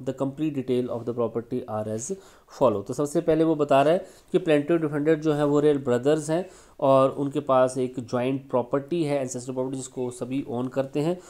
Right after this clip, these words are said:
और ये प्रॉपर्टी जो सर्वोदय नगर में है और इस प्रॉपर्टी के रिलेटेड डिटेल उन्होंने बता रखी है। दूसरा,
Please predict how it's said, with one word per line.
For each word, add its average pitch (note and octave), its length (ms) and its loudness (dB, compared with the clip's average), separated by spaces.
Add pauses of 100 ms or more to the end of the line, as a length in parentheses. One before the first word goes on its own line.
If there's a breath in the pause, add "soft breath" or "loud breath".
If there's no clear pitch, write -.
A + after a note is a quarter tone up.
(240 loud breath)
और B2 240 2
ये B2 160 -2
प्रॉपर्टी B2+ 420 -2
जो B2 140 -2
सर्वोदय B2 420 -2
नगर A#2 260 -2
में D3 160 0
है E3 200 -4 (280 loud breath)
और C3+ 180 4
इस C3+ 80 -2
प्रॉपर्टी A#2+ 420 -4
के A#2+ 80 -4
रिलेटेड A#2+ 360 -4
डिटेल A2 240 -6
उन्होंने G#2+ 280 -8
बता A#2 240 -4
रखी F#2 280 -14
है। - 240 -20 (240)
दूसरा, C3+ 300 -2